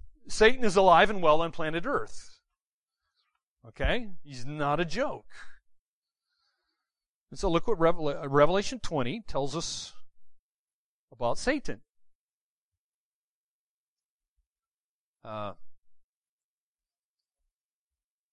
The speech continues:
verse one.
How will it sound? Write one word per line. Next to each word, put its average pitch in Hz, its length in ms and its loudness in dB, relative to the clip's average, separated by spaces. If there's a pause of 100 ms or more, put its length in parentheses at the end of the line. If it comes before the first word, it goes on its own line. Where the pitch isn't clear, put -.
(1900)
verse 196 200 -2
one. 220 280 2